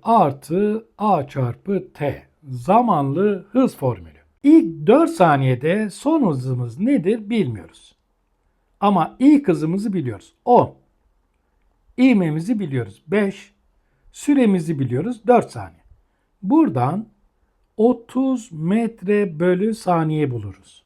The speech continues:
Dört saniye geçtikten sonra bu bir düzgün yavaşlama hareketidir. O zaman formülümüzde genel olarak şöyle yazacağız.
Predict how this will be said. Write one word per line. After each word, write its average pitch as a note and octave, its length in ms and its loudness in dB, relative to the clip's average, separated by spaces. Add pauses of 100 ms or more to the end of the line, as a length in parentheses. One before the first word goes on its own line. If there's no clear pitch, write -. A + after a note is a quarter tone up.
Dört C#4 220 4
saniye G#3+ 320 2
geçtikten G3+ 640 -2
sonra E3 680 -2
bu A3+ 240 -2
bir G#3+ 360 -4
düzgün G#3+ 420 -4
yavaşlama F#3 600 0
hareketidir. D3 800 -4
O B3 140 -2
zaman D3 320 -4
formülümüzde B2+ 960 -4
genel E3 440 0
olarak E3+ 540 -2
şöyle G3+ 280 -4
yazacağız. F3 520 -10